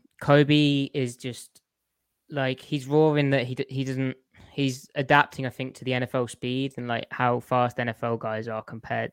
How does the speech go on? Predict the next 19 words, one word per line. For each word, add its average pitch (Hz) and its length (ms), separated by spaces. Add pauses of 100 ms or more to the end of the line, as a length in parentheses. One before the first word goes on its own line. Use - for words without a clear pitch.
(120)
Like, 135 120
and 151 140
he 190 100
was 220 100
covering, 151 380
like, 120 120
Alabama's 123 560
fastest 110 480
dude, 110 320
so - 220
it's 117 160
not 147 120
like 139 240
he's 120 200
not 117 120
used 120 220
to - 100
it. 98 180
But 117 140